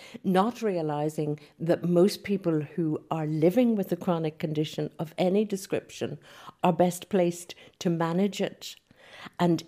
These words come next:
if they can come to the employer, if you can come to your employer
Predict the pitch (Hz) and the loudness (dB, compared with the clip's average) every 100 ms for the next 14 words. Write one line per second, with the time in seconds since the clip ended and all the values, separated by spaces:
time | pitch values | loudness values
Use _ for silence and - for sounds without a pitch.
0 | - 220 226 - - 185 190 185 180 165 | 2 2 2 -10 -6 2 4 4 -2 -6
1 | 170 - 175 190 190 175 170 - 175 160 | -6 0 2 2 0 -2 -8 -6 -4 -2
2 | 156 147 151 147 131 131 139 160 196 208 | -2 -2 -4 -4 -2 0 -2 -2 -4 -2
3 | 196 190 190 190 185 175 165 170 156 139 | 0 0 -2 -2 -4 -4 -4 -6 -6 -4
4 | - 131 | -6 -8